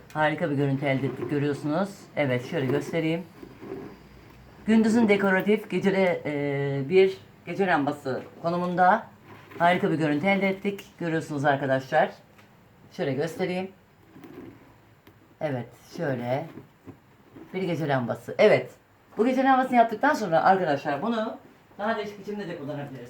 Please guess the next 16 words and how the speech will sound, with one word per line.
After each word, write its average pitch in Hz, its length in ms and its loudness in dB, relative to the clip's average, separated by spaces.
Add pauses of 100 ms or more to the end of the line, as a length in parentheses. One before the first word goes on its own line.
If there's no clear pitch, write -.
Hemen 165 160 -10
onu 160 140 -6
da 139 60 -6
göstereceğim. 135 560 -10 (1160)
Şöyle 151 220 -8
bakalım. 185 360 -8 (500)
Evet. 151 300 -8 (1600)
Şöyle 190 180 -10
bakalım 160 280 -8
arkadaşlar. 135 640 -10 (3000)
Evet, 202 260 -8
bu 226 60 -10
gece 254 220 0
lambasını 240 320 0
yaptıktan 254 420 -2
sonra 190 440 -4